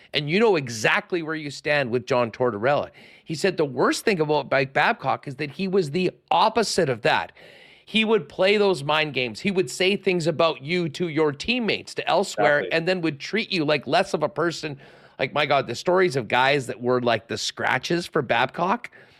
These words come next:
Speaker 1: Um, I, I mean, how that has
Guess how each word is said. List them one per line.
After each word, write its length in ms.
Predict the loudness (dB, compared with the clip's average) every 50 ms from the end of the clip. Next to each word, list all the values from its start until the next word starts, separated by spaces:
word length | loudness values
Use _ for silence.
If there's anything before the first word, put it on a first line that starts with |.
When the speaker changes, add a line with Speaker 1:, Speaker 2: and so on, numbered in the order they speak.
| _ _ _ _ _ _ _ _ _ _
Speaker 1:
Um, 500 | 0 2 2 2 0 -2 -4 -4 -4 -6 -8 _ _ _ _ _ _ _ _ _ -6
I, 140 | -6 -4 -2 -2
I 80 | -2
mean, 220 | -2 -2 -4 -6 -8 -8
how 320 | -6 -2 0 2 2 2 0
that 340 | 0 0 0 2 0 0 -4 -6
has 200 | -8 -8 -8